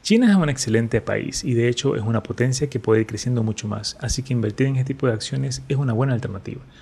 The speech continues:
Lo importante que debes decidir es en cuáles y por qué medio. ¿Prefieres hacerlo directamente en Estados Unidos o prefieres abrir un broker, como por ejemplo Interactive Brokers, que te permitiría invertir en, en mercados asiáticos de manera directa sin tener este riesgo de que puedan salir del mercado de Estados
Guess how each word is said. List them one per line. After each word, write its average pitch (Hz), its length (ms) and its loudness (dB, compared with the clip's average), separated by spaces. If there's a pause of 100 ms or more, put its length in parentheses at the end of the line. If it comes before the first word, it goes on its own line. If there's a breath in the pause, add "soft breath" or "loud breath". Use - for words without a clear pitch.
(120 loud breath)
Lo 147 80 4
importante 139 320 4
que 139 80 0
debes 131 200 4
decidir 113 360 0
es - 180 -4
en 110 140 -2
cuáles 139 460 6 (120)
y 190 200 2
por 120 180 -4
qué 95 140 -8
medio. - 420 -10 (500 loud breath)
¿Prefieres 113 380 2
hacerlo 113 400 0
directamente 104 520 0
en 98 60 -2
Estados 95 400 -6
Unidos 143 340 -2 (100)
o 151 60 -2
prefieres 151 360 -2
abrir 143 260 0
un 135 80 0
broker, 120 420 2
como 95 200 -6
por 101 100 -2
ejemplo 104 240 -4
Interactive 101 420 -6
Brokers, 131 440 -2 (260 loud breath)
que 175 80 -2
te 180 80 0
permitiría 175 480 2
invertir 135 460 0
en, 117 480 -2
en 113 120 -4
mercados 110 360 0
asiáticos 120 720 -4 (280 loud breath)
de 147 120 0
manera 135 280 2
directa 110 600 -2 (200 loud breath)
sin 175 220 2
tener 147 260 2
este 123 200 0
riesgo 110 340 -2
de 110 80 -2
que 101 120 -6
puedan 104 280 -4
salir 110 220 -2
del 107 80 -2
mercado - 320 -6
de - 60 -12
Estados - 260 -20